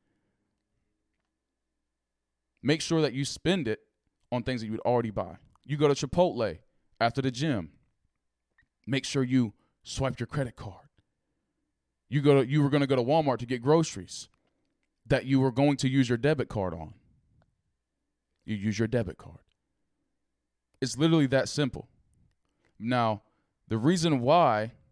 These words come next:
I have to tell you this, and it seems so basic, is because we aren't taught any of this stuff. We're, we're not taught any of this stuff.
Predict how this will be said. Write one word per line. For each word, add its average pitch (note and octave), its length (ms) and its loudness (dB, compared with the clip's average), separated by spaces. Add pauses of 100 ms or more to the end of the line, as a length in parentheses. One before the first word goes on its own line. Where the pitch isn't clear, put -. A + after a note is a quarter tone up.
(360)
I A#2 100 0
have B2+ 160 -2
to F#2+ 60 -20
tell E3 260 0
you D3 100 2
this, G#2+ 220 -2
and A2 80 -6
it - 80 -10
seems B2+ 260 -2
so G#2+ 140 0
basic, A2 480 -4
is G2+ 100 -10
because G#2 460 -6 (320)
we B2 220 0
aren't A#2+ 260 -2
taught - 420 -6
any D3+ 220 -4
of G#2+ 100 -6
this E2 140 -14
stuff. - 280 -18 (2500)
We're, C3+ 120 4
we're C#3 180 2
not D3+ 240 -2
taught E3 280 -2
any E3+ 220 -2
of G#2 80 -2
this E2+ 100 -10
stuff. - 320 -14